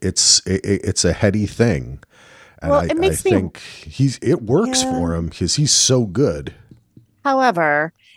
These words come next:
Speaker 2: it makes me wonder, particularly with the drug use of his character and the substance abuse,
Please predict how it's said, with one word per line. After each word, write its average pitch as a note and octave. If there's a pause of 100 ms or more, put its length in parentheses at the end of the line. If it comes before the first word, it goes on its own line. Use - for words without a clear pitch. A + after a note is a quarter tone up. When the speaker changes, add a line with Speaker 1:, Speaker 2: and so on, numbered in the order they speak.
(140)
Speaker 2:
it B3+
makes C#4
me F4+
wonder, F#3+
particularly B3
with A#3
the G3+
drug F3
use D#3
of D3
his C3+
character C3
and D#3+
the D3+
substance F3
abuse, C3